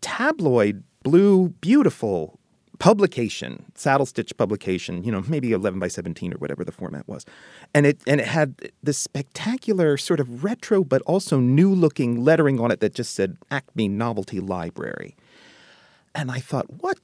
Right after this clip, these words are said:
the hell is that?" And I picked it up and I started to look through it.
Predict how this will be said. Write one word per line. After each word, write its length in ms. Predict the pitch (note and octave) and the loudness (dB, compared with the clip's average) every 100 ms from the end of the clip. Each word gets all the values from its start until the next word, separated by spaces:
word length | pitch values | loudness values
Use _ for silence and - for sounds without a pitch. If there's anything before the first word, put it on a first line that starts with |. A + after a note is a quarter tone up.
| _ | _
the 160 | - F2 | -6 -6
hell 640 | - - - D#4+ A#3 G#2 | -10 -12 -6 0 0 0
is 160 | A2 - | -2 -4
that?" 360 | D#4+ C#4 E2 | -2 -2 -2
And 200 | - C3+ | 0 2
I 120 | B2+ B2 | 2 0
picked 320 | - F3 - | -2 -4 0
it 80 | B2+ | 2
up 200 | D#3 - | 2 0
and 140 | G#2 | -2
I 80 | G2 | -2
started 480 | G2 - B2+ A2 G2 | -2 0 0 0 -2
to 260 | G#2+ G2 - | -2 -2 -4
look 240 | G2 B2+ - | -4 -4 -4
through 280 | - - - | -8 -6 -4
it. 180 | G1+ | -6